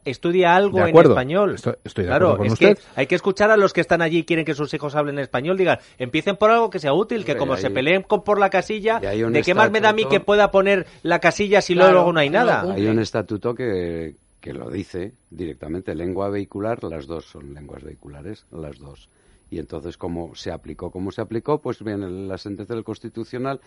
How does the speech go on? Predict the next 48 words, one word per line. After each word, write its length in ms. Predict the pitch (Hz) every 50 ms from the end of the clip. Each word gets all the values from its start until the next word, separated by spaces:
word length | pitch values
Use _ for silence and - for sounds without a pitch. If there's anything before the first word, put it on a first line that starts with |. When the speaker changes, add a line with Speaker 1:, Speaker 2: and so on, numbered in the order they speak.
| _ _
Speaker 3:
del 140 | _ - 92
Supremo, 420 | - - 87 _ 107 110 110 127 117
perdona, 360 | - 117 117 123 131 131 135
y 20 | 123
del 160 | 98 92 85
Tribunal 280 | _ 87 82 90 95
Superior 300 | 92 - 98 104 107 107
de 20 | 95
Justicia, 400 | 101 110 _ - 117 - 135 123 _ _ _ _
hice 200 | - 110 - 113
lo 120 | 110 107
del 120 | 98 87 82
veinticinco 540 | 87 85 82 - 85 - 92 90 - 95
por 140 | 87 - 76 _
ciento. 380 | - 82 78 73 _ 78 - _ _ _ _ _ _ _
A 100 | _ 92
mí 220 | 90 92 107 117 127
eso 320 | 127 117 - - 143 135 _ _ _ _ _
puede 240 | _ 120 123 127 135
que 100 | - 123
sean 280 | 117 - 117 113 107 110
migajas, 480 | 107 104 104 117 117 - 131 120 -
como 200 | _ 107 95 92 85
tú 140 | - 95 87
dices, 380 | 87 85 - - 80 - - _ _ _ _ _
pero 180 | 113 92 90
ahora 220 | 95 104 113 120 123
mismo 360 | 127 127 127 139 151 156 156
sería, 380 | - - 107 98 113 123 135 - _ _ _ _ _
es 180 | - 117 113 -
como, 320 | - 143 143 147 151 151 131
eh, 300 | 113 107 107 104 104 110
un 160 | 110 113 120
Speaker 4:
Uh. 60 | 403 453
Speaker 3:
paso 260 | 135 131 113 147 131
para 220 | 127 139 139 139
el 80 | 139 143
hombre, 340 | 147 151 156 160 165 165 151
un 220 | 135 139 143 143
gran 260 | 143 139 147 143 135
paso 280 | 113 - 131 113 120 117
para 160 | 117 113 113
la 100 | 113 107
humanidad, 560 | 104 107 101 95 98 101 113 156 160 - - _ _ _
pequeño 380 | _ 113 95 113 113 117 110 101
para 180 | - 101 95 98
el 80 | 107
hombre. 300 | 123 143 147 123 101 78